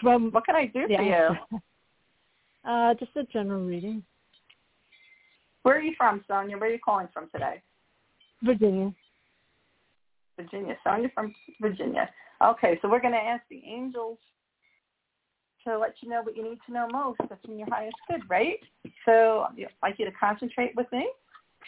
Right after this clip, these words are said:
Speaker 2: I'm gonna use my deck, the Angelic View Oracle cards, and now I'm gonna ask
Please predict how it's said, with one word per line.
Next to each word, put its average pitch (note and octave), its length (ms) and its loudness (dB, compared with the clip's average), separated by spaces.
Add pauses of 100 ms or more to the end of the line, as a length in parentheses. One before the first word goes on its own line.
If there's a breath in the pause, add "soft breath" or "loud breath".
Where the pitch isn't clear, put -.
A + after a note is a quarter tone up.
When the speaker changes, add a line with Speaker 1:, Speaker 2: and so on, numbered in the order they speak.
(580)
Speaker 2:
I'm - 720 -16
gonna E3 80 -8
use F3 240 -4
my D#3+ 160 6
deck, G#3+ 380 4
the F3 80 -14
Angelic F3 420 -12
View E3 160 -16
Oracle A3+ 380 -8
cards, B3+ 400 -6 (500)
and F#3 80 -8
now G3+ 160 -2
I'm G#3+ 80 -4
gonna G3+ 140 -8
ask G3 200 -10